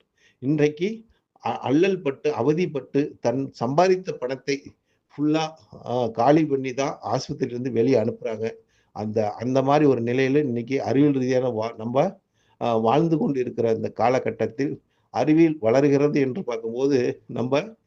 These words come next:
கை நிறைய சம்பாதிக்கிறோம். ஐ டி ஃபீல்டில் இருக்கிறாங்க, நிறைய சம்பாதிக்கிறாங்க. சம்பாதிச்சு கடைசியில ஆரோக்கியமா இருக்காங்கன்னு பார்த்தா,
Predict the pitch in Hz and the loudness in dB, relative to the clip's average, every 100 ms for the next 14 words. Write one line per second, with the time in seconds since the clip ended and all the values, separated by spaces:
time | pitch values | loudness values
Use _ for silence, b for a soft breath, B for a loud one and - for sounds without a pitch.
0 | _ _ _ - 147 147 143 165 170 127 | _ _ _ -2 2 4 4 2 0 0
1 | 139 139 131 123 123 - _ - 123 139 | 2 2 0 -2 -4 -8 _ -12 -6 0
2 | 147 143 131 123 117 120 113 113 113 _ | 0 0 0 0 0 0 0 -4 -8 _
3 | _ _ - 123 156 131 135 139 127 120 | _ _ 0 2 2 0 0 0 2 0
4 | 110 110 - _ _ _ _ 131 143 170 | -2 -4 -10 _ _ _ _ -4 0 0
5 | 160 160 127 123 143 113 143 156 151 151 | 0 -6 -8 -2 0 4 4 4 4 2
6 | 147 131 127 123 117 139 | 2 2 0 0 0 2